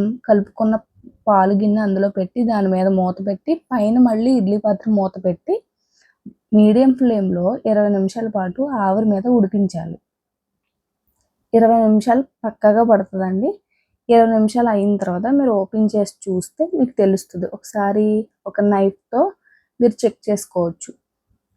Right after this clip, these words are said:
మీరు నైఫ్‌తో చెక్, చెక్ చేసుకుంటే మీకు అది ఉడికింది లేదే అనేది తెలుస్తుంది అనమాట. ఖచ్చితంగా ట్వంటీ మినిట్స్‌లో అయితే పక్కాగా అయిపోద్ది. ఒక్కొక్కసారి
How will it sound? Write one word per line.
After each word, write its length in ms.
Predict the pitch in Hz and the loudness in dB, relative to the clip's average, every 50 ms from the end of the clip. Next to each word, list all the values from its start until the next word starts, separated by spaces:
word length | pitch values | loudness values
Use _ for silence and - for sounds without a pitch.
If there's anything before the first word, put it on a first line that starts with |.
| _ _ _ _ _ _ _ - | _ _ _ _ _ _ _ 0
మీరు 160 | 220 220 220 | 2 2 4
నైఫ్‌తో 400 | 220 214 208 208 214 _ - 247 | 4 2 2 0 -2 _ -4 -4
చెక్, 280 | 247 247 - 208 - _ _ _ _ _ | -2 -2 -2 -4 -4 _ _ _ _ _
చెక్ 180 | - 214 - - | -8 -8 -8 -2
చేసుకుంటే 580 | - 226 220 220 - - 202 196 196 196 - 311 392 415 - _ _ _ 247 | -2 0 0 -2 -2 -4 -2 0 0 2 4 2 2 0 -4 _ _ _ -4
మీకు 260 | 226 220 - - 240 | -4 -4 -2 2 4
అది 220 | 233 220 202 190 202 | 4 4 4 4 2
ఉడికింది 540 | 190 196 196 190 190 - 240 226 220 220 226 233 | 2 2 2 2 2 0 0 0 0 0 0 0
లేదే 340 | 220 208 202 196 202 208 214 | 0 0 0 0 0 -2 -2
అనేది 460 | 214 208 202 196 190 190 202 254 330 392 - _ _ _ _ | -2 -4 -2 -2 -4 -4 -2 -4 -4 -4 -6 _ _ _ _
తెలుస్తుంది 440 | - 226 202 202 - - - 196 190 185 | 2 2 2 2 0 -4 -6 -6 -4 -2
అనమాట. 340 | 175 170 170 170 165 165 - 247 320 392 - _ _ _ _ _ _ _ - | -2 -2 -2 -4 -6 -6 -6 -6 -6 -6 -8 _ _ _ _ _ _ _ -4
ఖచ్చితంగా 540 | 208 190 185 - 214 208 226 220 214 262 269 | -2 -2 0 2 2 2 2 2 0 -2 -6
ట్వంటీ 420 | - _ - 226 208 196 196 233 233 | -8 _ -2 0 0 0 0 0 0
మినిట్స్‌లో 440 | 226 226 214 208 214 - - 240 226 | 0 0 0 -2 -4 -6 -4 0 2
అయితే 220 | 214 208 202 - 269 | 2 2 0 -2 -6
పక్కాగా 440 | 262 - 214 220 - 208 202 208 214 | -6 -4 -6 -4 -2 -4 0 2 2
అయిపోద్ది. 600 | 202 190 185 - - 180 175 165 175 190 254 320 359 349 262 | 2 2 0 -2 -4 -4 -4 -4 -6 -4 -4 -4 -4 -4 -6
ఒక్కొక్కసారి 800 | 226 214 - 214 - _ 208 208 - - 220 202 202 220 277 | -8 -8 -8 -12 -14 _ -20 -18 -8 -4 -2 0 0 0 0